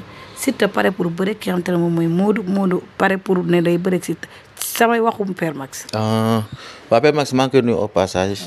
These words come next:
Speaker 2: sama père bu baax la. Bon, mais loolu, gëwma ni loolu mën na yàq mbokk, quoi.
Speaker 1: Hmm.
Speaker 2: Ah, mais parce que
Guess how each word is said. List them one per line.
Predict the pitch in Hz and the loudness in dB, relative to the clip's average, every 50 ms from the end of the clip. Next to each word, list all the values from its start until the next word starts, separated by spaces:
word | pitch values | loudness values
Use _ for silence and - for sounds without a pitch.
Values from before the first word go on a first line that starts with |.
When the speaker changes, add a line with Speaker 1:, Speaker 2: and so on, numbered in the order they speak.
| 160 | -14
Speaker 2:
sama | - - - 87 90 | -12 -6 -4 -4 -4
père | 95 - - 92 85 | -2 0 2 2 2
bu | 82 73 | 2 2
baax | 80 82 85 87 82 | 2 2 2 2 0
la. | 87 104 - - - - - - - - - - - - | -2 -4 -6 -10 -12 -12 -12 -14 -14 -16 -18 -12 -4 2
Bon, | 123 127 123 | 4 4 6
mais | 127 139 139 135 | 6 6 6 6
loolu, | 139 156 170 160 147 131 104 87 - - - - - | 8 8 8 8 6 4 0 -2 -4 -4 -4 -4 -2
gëwma | - 120 135 143 139 139 135 | 0 4 4 6 6 6 4
ni | 131 123 120 | 4 4 4
loolu | 113 117 117 117 113 104 | 4 6 6 6 4 4
mën | 104 107 | 0 0
na | 98 101 101 | 2 2 2
yàq | 90 85 90 - - | 4 4 2 0 -2
mbokk, | 87 85 76 110 123 - - 120 - | -2 0 2 0 0 0 -4 -4 0
quoi. | - 78 71 80 87 - - - - - | 0 0 0 0 -4 -10 -16 -20 -18 -12
Speaker 1:
Hmm. | 254 240 214 - - - - - - - - - - - - - | -10 -10 -10 -10 -12 -16 -20 -20 -20 -20 -20 -20 -20 -18 -10 -4
Speaker 2:
Ah, | - 87 92 | -2 0 2
mais | 95 98 95 | 2 2 2
parce | 95 - 98 - - | 0 -2 -6 -6 -4
que | - | -4